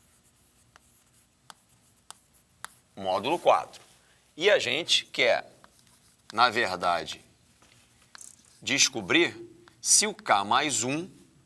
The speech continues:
é quadrado perfeito ou não. Então, se o K é congruente a dois módulo quatro, K mais um é congruente a três módulo quatro. Mas a gente viu que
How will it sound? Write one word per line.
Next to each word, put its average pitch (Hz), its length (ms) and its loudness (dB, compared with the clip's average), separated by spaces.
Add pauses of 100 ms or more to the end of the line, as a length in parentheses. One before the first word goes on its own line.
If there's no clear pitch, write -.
(540)
é 139 160 4
quadrado 127 420 0
perfeito 123 460 -2
ou 180 40 0
não. 107 140 -2
Então, 165 220 -8
se - 160 0
o 220 80 -4
K - 360 4 (460)
é 120 140 4
congruente 131 580 -2
a 120 60 0
dois 87 320 -10
módulo 87 360 -6
quatro, 131 540 2
K 135 160 6
mais 127 300 0
um 135 260 -6
é 147 100 0
congruente 139 600 -4
a 190 40 0
três 143 640 0 (2500)
módulo 107 440 -2
quatro. 92 440 -2 (440)
Mas 247 180 2
a 240 80 2
gente 127 320 -4
viu 131 420 -4 (280)
que 151 360 -2